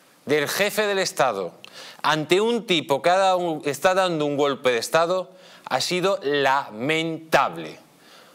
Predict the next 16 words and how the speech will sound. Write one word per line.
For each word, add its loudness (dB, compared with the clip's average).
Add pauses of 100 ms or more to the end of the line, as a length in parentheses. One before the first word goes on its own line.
(500)
El 0
discurso 0
de 0
su -2
vida -2 (260)
se 0
ha 0
convertido 0 (680)
en -2
el 2
ridículo 0
de 0
su -4
vida, -4 (480)
Majestad. -4 (2000)
¿Usted -2